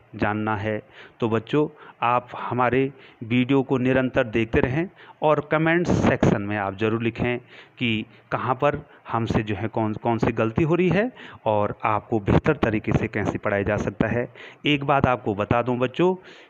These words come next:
क्योंकि जो है बहुत बार ऐसा होता है, क्योंकि बोर्ड नहीं है, कॉपी है, इसमें बोलने में, अ, गलती हो जाती है, लेकिन बच्चों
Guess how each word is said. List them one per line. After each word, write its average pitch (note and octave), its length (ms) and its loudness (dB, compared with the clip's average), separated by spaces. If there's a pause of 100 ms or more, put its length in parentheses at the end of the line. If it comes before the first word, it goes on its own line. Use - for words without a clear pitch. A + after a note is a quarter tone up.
क्योंकि F#3 280 2
जो D3 120 -2
है D3+ 200 0 (140)
बहुत C#3 300 -2
बार D3+ 200 4
ऐसा C#3 280 2
होता C#3 260 0
है, D#3+ 220 -2 (360)
क्योंकि C3 240 0
बोर्ड D3 360 4
नहीं C3+ 220 2
है, C3+ 140 0
कॉपी B2 340 0
है, D3+ 360 -2
इसमें A#2 460 0 (200)
बोलने B2 380 4
में, C3 200 2
अ, G2 880 -6
गलती A2 300 2
हो D#3 160 2
जाती D3+ 280 2
है, F#3 220 0 (440)
लेकिन B2 280 2
बच्चों C3 340 2